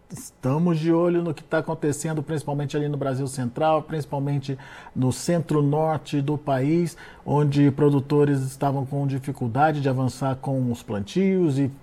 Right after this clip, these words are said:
enfim, de cuidar das suas lavouras por falta de chuva ou de uma chuva muito mal distribuída e irregular. A gente já vinha alertando pra um quadro que, é, po-, poderia melhorar ao longo dos próximos dias. Aparentemente é isso que tá acontecendo. Obviamente a gente quer a sua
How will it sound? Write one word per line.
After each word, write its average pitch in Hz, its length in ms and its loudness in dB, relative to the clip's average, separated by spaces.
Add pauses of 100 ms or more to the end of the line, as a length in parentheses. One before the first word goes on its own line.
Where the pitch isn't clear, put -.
(160)
enfim, 170 440 0
de 156 100 0
cuidar 156 460 2
das 160 160 0
suas 143 200 0
lavouras 143 540 0 (320)
por 151 180 4
falta 151 480 2
de 147 140 0
chuva 170 480 4
ou 151 60 6
de 143 120 0
uma 151 160 2
chuva 147 320 0
muito 147 260 0
mal 151 160 2
distribuída 143 680 0
e 151 40 4
irregular. 131 640 2 (340)
A 113 60 -2
gente 123 160 2
já 143 120 8
vinha 143 200 4
alertando 139 500 4
pra 135 180 0
um 135 200 0
quadro 135 440 2
que, 135 380 2 (260)
é, 120 460 -2 (140)
po-, 139 160 4 (240)
poderia 139 420 6
melhorar 143 520 6
ao 160 120 6
longo 143 320 2
dos 139 240 0
próximos 135 540 0
dias. 196 440 4 (440)
Aparentemente 160 920 6
é 151 60 8
isso 170 340 4
que 160 140 2
tá 151 220 2
acontecendo. 185 760 0
Obviamente 151 500 2
a 147 60 2
gente 139 200 -4
quer 143 200 -2
a 139 80 0
sua 151 480 0